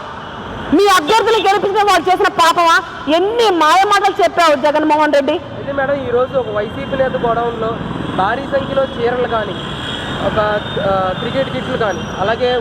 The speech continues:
Speaker 2: వాచ్లు కానీ, ఇవన్నీ కూడా ఎన్నికల అధికారులు ఈరోజు సీజ్ చేసిన పరిస్థితి మనం చూస్తా ఉన్నాం. అసలు ఎలా అనిపించింది మీకు?
Speaker 1: ఆంధ్ర రాష్ట్ర ప్రజలకు ఒకటే విజ్ఞప్తి చేస్తా ఉన్నానండి, ఎక్కడైనా సరే ఎన్నో ప్రభుత్వాలు మారడం చూసాము, ఎన్నో ఎలక్షన్లు జరగడం చూసాము.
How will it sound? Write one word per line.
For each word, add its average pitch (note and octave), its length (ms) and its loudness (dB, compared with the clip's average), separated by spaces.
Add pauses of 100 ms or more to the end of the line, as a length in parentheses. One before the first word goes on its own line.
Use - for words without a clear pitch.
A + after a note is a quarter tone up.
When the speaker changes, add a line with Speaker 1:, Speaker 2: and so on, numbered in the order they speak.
Speaker 2:
వాచ్లు A#3 420 -2
కానీ, G#3 200 -4 (380)
ఇవన్నీ A3 300 0
కూడా C#4+ 360 0
ఎన్నికల B3+ 380 -4
అధికారులు B3+ 380 -2
ఈరోజు A#3+ 180 -2
సీజ్ C4 320 -8
చేసిన B3+ 200 0
పరిస్థితి A#3 300 -4
మనం G#3+ 280 -4
చూస్తా F#3+ 220 -4
ఉన్నాం. F3 480 -6
అసలు A3+ 120 0
ఎలా B3 100 2
అనిపించింది A#3+ 440 -6
మీకు? - 400 -4
Speaker 1:
ఆంధ్ర A4 300 4 (120)
రాష్ట్ర G#4 220 2
ప్రజలకు G4+ 400 2
ఒకటే G4+ 240 2
విజ్ఞప్తి F#4 340 0
చేస్తా F#4 400 2
ఉన్నానండి, D#4+ 540 2 (800)
ఎక్కడైనా G#4+ 800 4 (120)
సరే F4 160 4 (340)
ఎన్నో G#4+ 460 4 (480)
ప్రభుత్వాలు G4 460 2
మారడం F4 440 4
చూసాము, F#4 340 2
ఎన్నో F#4 400 4 (100)
ఎలక్షన్లు F4+ 420 2
జరగడం E4+ 400 2
చూసాము. F4 540 0